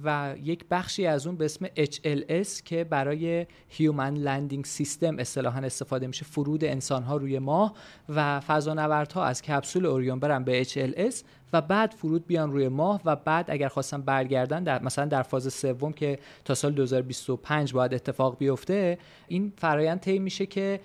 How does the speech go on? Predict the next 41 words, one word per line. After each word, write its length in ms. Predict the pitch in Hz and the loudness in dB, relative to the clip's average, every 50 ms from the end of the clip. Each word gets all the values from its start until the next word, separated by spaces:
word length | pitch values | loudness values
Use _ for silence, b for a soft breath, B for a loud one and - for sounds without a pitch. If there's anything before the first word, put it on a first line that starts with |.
| B B | B B
دو 100 | - 165 | 0 0
فضانورد 920 | 180 - 180 156 143 131 143 143 143 139 139 143 151 165 175 196 208 220 220 - b b b b | 2 2 2 0 2 0 -2 -4 -2 -4 -2 -2 -2 0 0 -2 -2 -4 -6 -10 b b b b
شش 340 | - - - - 202 202 - | -8 -6 -4 -2 -2 -4 -4
روز، 280 | - 214 214 208 202 | -2 -2 -2 0 -2
شش 220 | - - 180 - - | -2 -4 -2 -2 0
و 40 | 156 | 0
نیم 160 | 170 185 202 | 0 0 0
روز 200 | 202 214 208 190 | -2 -2 -2 0
رو 120 | 196 202 | 0 0
روی 160 | 196 202 208 | 2 2 2
ماه 240 | 202 196 190 208 214 | 2 2 2 2 2
سپری 420 | 202 - 175 151 - 151 143 139 143 | 2 0 -2 -2 0 0 0 0 -2
می‌کنن، 580 | 143 139 - - 143 143 147 160 175 196 214 b b b b b b _ | -6 -6 -6 -6 -6 -4 -4 -6 -6 -6 -8 b b b b b b _
از، 380 | - 147 151 143 135 135 135 | -2 -2 -2 -2 -4 -6 -4
اه، 240 | 139 139 135 131 131 - - | -4 -2 -2 -2 -4 -4 -4
اون 280 | 160 165 175 180 175 170 - - _ - | -4 -4 -4 -4 -6 -10 -14 -20 _ -4
قسمت 500 | 147 143 - - 160 156 165 160 - 185 | -4 -4 -2 -4 -4 -4 -4 -4 -4 -4
لونار 460 | 180 175 175 160 143 135 135 131 127 | -2 -2 -2 0 0 0 2 0 0
گیتوی، 560 | 123 - 131 127 - - - 143 131 107 95 B B B B B B _ | 0 0 -2 -2 -2 -2 -2 0 0 0 -2 B B B B B B _
اه، 240 | - 131 135 135 131 | -6 -4 -2 -2 -2
با 320 | 123 120 131 139 135 - - | -2 0 2 2 2 2 0
اچ 200 | 143 131 - - | -4 -4 -2 -2
ال 120 | 139 135 147 | -2 0 0
اس 240 | 160 156 151 - | 0 -2 -2 -2
میرن 260 | 151 151 147 131 120 120 | -2 0 0 0 0 -2
پایین 520 | - - 127 127 139 156 180 208 226 233 B B B B B - | 0 -2 0 0 0 0 0 -2 -2 -4 B B B B B -4
و 160 | 147 156 147 | -2 -2 -2
همون 300 | 135 156 190 226 254 233 | 0 0 -2 0 0 -2
اچ 160 | 208 175 - | -2 -2 0
ال 140 | 180 180 196 | 0 0 0
اس 140 | 208 - 190 | -2 -2 0
اونا 120 | 185 190 | 0 0
رو 60 | 220 | 2
دوباره 200 | 190 185 175 185 | 2 2 0 0
برمیگردونه 760 | 185 180 196 202 214 214 214 208 208 202 202 196 190 196 196 | 2 4 4 6 6 4 4 4 4 4 4 4 2 0 -2
بالا. 340 | 180 147 139 123 117 110 104 | 2 4 4 4 4 4 2
اینجوری 300 | - - 127 123 139 151 | 0 -2 -4 -4 -2 -2
نیستش 320 | 170 175 - - 139 - - | -2 -4 -4 -4 -6 -4 -4
که 60 | 139 | -2
با 100 | 135 127 | -2 0
همون، 320 | 113 131 139 147 143 139 | 0 0 -2 -2 -2 -4